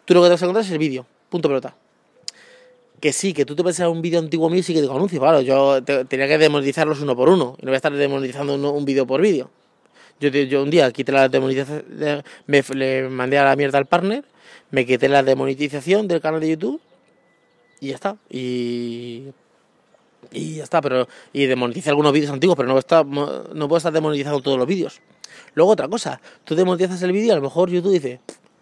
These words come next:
"Yo gano dinero con los vídeos monetizados, pues entonces tu vídeo no te lo posiciono".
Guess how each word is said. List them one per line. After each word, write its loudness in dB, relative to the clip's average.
"Yo -4
gano -2
dinero -2
con 0
los 0
vídeos -4
monetizados, -4
pues -14
entonces -2
tu -6
vídeo 2
no -2
te 2
lo 2
posiciono". -4